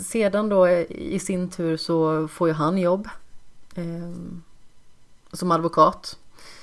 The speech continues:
i New York, om jag inte helt utcyklar. Som sagt, det var ju ganska så tidigt i år som jag såg den här filmen. Så jag känner att, eh, jag har inte allt jättefärskt i minnet. Men, eh,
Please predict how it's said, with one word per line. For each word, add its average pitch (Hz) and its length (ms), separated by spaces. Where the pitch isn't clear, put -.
i 170 440
New 170 200
York, 175 640
om 175 160
jag 170 60
inte 170 160
helt 165 200
utcyklar. 165 500
Som 175 160
sagt, 170 140
det 170 60
var 175 80
ju 170 240
ganska 196 400
så 196 100
tidigt 185 380
i 190 40
år 147 140
som 156 160
jag 151 420
såg 170 180
den 165 100
här 165 60
filmen. 160 360
Så - 120
jag 165 80
känner 165 240
att, 160 220
eh, 170 80
jag 160 340
har 165 240
inte 165 240
allt - 720
jättefärskt 170 600
i - 20
minnet. 151 420
Men, 160 400
eh, 160 220